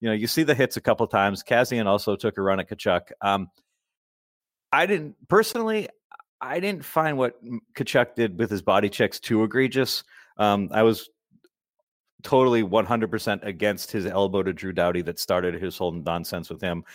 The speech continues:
That was dirty. The hits on Kassian, yeah, his head was down, but it's not like Kassian's one of those guys who's a,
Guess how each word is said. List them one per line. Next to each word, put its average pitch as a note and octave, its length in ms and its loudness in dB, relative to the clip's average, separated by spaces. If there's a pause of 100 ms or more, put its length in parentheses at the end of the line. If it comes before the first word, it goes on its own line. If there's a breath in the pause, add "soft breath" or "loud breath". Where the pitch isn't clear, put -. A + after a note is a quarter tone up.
(200 loud breath)
That G2 160 2
was G2+ 140 0
dirty. F2 380 0 (380 loud breath)
The A#3 100 4
hits D4+ 220 0
on C#4 140 2
Kassian, A3 400 2
yeah, G#3+ 220 0
his A3+ 140 0
head G3+ 200 0
was F3 140 2
down, C#3 280 2
but A2+ 140 0
it's - 160 -8
not F3 160 -4
like C#3 100 -2
Kassian's B2+ 480 0
one A2+ 120 -2
of G#2 80 -2
those F#2+ 200 -2
guys G2 280 0
who's F2+ 200 -8
a, F2 120 -4